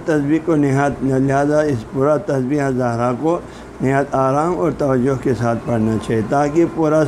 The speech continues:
ثواب اور اجر مل جائے، اور ان کے معنی کو ذہن میں رکھ کر پڑھیں تاکہ اللہ کا ہر، تاکہ جو ہے اللہ کا ہر عیب و نقص سے پاک ہونے کی حقیقت، اللہ کے نعمتوں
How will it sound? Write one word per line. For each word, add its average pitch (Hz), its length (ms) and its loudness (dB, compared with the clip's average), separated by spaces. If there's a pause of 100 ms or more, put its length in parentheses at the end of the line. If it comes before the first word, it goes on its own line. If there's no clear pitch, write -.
ثواب 135 440 0
اور 135 80 0 (180)
اجر 113 200 2 (120)
مل 104 200 0
جائے، 104 180 0 (480)
اور 151 160 2
ان 180 200 2
کے 175 140 2
معنی 156 500 2
کو 165 160 2
ذہن 151 260 2 (100)
میں 147 200 2
رکھ 151 260 0
کر 135 160 0 (120)
پڑھیں 117 220 0 (100)
تاکہ 135 340 0
اللہ 131 500 2
کا 127 120 2 (520)
ہر، 139 260 2 (200)
تاکہ 151 420 0 (680)
جو 135 180 4
ہے 156 180 4 (120)
اللہ 147 520 2 (100)
کا 147 220 0 (120)
ہر 160 160 0 (200)
عیب 151 240 0
و 147 200 0 (340)
نقص 143 340 2
سے 156 80 2 (120)
پاک 151 320 0
ہونے 143 180 -2
کی 139 140 -2
حقیقت، 123 500 -2 (1700)
اللہ 156 260 4 (100)
کے 165 100 0
نعمتوں 147 540 0